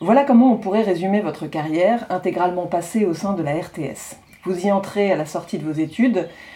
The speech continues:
à l'aube du vingt et unième siècle, en tant que J R I en région, et puis vous ferez un peu tous les métiers, à Genève ou Lausanne, présentatrice de journaux, ré-, réalisatrice de magazines longs, productrice d'émissions de reportages, animatrice de débats.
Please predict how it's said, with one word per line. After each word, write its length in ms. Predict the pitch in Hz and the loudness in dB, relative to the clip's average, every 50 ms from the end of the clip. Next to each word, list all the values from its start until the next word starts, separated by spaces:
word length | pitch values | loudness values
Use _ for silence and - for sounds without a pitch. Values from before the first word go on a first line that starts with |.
| - - | -18 -6
à 100 | - 151 | -4 0
l'aube 180 | 160 180 185 175 | 2 2 2 0
du 120 | 160 170 | 0 -2
vingt 200 | 160 170 170 170 | -2 -2 -2 0
et 40 | 170 | 0
unième 240 | 156 160 156 156 156 | 0 0 0 -2 -4
siècle, 380 | 151 - 170 175 226 247 - 165 | -4 -2 0 0 0 0 0 -4
en 80 | 165 | -6
tant 180 | 160 175 180 180 | -4 -4 -6 -6
que 340 | - 175 160 160 160 151 - 165 | -2 -2 0 0 0 -2 -4 -6
J 280 | 151 147 180 180 180 | -6 -2 0 2 2
R 100 | 180 - | 2 0
I 120 | 185 185 170 | -2 -2 -2
en 60 | 151 | -2
région, 460 | 139 143 139 131 135 160 208 294 - - - _ - - | -2 -4 -6 -6 -4 -2 -2 -2 -4 -6 -12 _ -10 -8
et 60 | 180 170 | -6 -4
puis 200 | - 233 254 254 | -2 0 2 4
vous 140 | 233 233 | 4 2
ferez 300 | 214 - 202 190 180 202 | 2 0 -2 -2 0 2
un 100 | 220 214 | 2 2
peu 160 | 196 202 202 202 | 0 -2 -4 -2
tous 120 | - 220 | 0 0
les 80 | 202 196 | 0 0
métiers, 460 | 190 185 - - - 160 170 247 - - - - - - - - - - | 0 0 -2 -4 -6 -6 -6 -6 -8 -12 -18 -20 -20 -20 -20 -20 -2 2
à 80 | - 185 | 2 2
Genève 400 | 185 196 190 180 180 185 208 233 | 2 2 0 2 2 2 4 4
ou 40 | 214 | 2
Lausanne, 420 | 185 180 151 135 139 127 139 156 185 233 - - - | 2 2 0 0 -2 -2 -2 -4 -6 -8 -12 -12 -6
présentatrice 640 | - 208 202 208 202 196 180 170 - - 180 160 | -4 0 0 2 2 2 0 -2 -2 -4 -6 -2
de 120 | 160 165 151 | -2 -2 -2
journaux, 560 | 143 139 139 139 143 147 160 202 233 254 247 - | -2 -2 -2 -2 -2 -2 -2 -2 -2 -2 -4 -2
ré-, 320 | - 202 208 202 196 - - | 0 2 2 2 2 0 -2
réalisatrice 720 | - 208 233 226 202 202 185 190 185 - - 202 180 160 | 0 2 2 2 2 2 0 -2 -2 -2 -4 -6 -4 -2
de 80 | 165 | -2
magazines 520 | 160 165 156 143 156 156 143 156 143 139 143 | -2 -2 -2 -2 -4 -4 -4 -4 -4 -4 -4
longs, 320 | 160 165 185 214 240 247 | -2 -2 0 0 0 0
productrice 680 | 247 - - 208 196 196 202 - - - 214 202 196 - | -2 -2 -2 -2 -2 -2 -4 -8 -8 -6 -4 -4 -4 -2
d'émissions 460 | 165 165 165 165 160 - - 185 175 | -2 -2 -2 -2 -4 -6 -8 -6 -6
de 80 | 160 151 | -6 -6
reportages, 800 | 143 160 156 - 151 151 - - 143 131 135 147 160 175 214 - - - - - - - - | -6 -6 -6 -6 -8 -8 -8 -6 -4 -2 -2 -2 -4 -4 -8 -12 -14 -18 -20 -20 -20 -4 0
animatrice 580 | 185 190 208 202 196 180 170 - - 190 175 | 2 2 2 2 2 0 0 -2 -4 -6 -2
de 120 | 160 170 160 | -2 0 0
débats. 400 | 143 151 135 127 160 180 226 | 0 0 -2 -2 -2 -4 -4